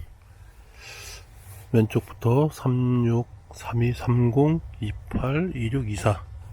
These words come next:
오케이, 여섯 대를 폈습니다. 음,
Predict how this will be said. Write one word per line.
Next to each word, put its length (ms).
오케이, 300
여섯 180
대를 180
폈습니다. 580
음, 480